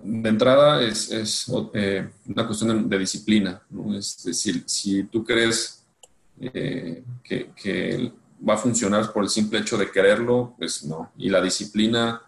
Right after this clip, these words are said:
pues, ¿qué es? El análisis y el registro y la planeación, obviamente. Todo, todo iniciará con,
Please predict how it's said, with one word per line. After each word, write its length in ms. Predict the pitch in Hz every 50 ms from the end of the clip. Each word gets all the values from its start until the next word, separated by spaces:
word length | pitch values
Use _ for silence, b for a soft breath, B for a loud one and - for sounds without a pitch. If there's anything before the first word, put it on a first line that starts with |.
| _ _ _ _ _ _ _ _ _ -
pues, 180 | 98 95 -
¿qué 240 | - - 107 107 117
es? 200 | 123 123 - -
El 140 | - 98 95
análisis 560 | 92 92 98 101 113 123 123 123 131 117 110
y 60 | 110 101
el 100 | 95 90
registro 680 | - - - - 113 123 - - 156 - - - - _ _ _ _ _ _ _ _ _ _ _ _ -
y 100 | - 95
la 160 | 95 90 -
planeación, 640 | 98 95 92 92 90 90 - - 107 101 98 101 -
obviamente. 480 | 104 - 95 95 95 95 92 92 - - -
Todo, 260 | - 104 104 101 104
todo 220 | - 107 107 107 107
iniciará 500 | 104 101 98 - - 120 101 98 98 -
con, 200 | - 101 87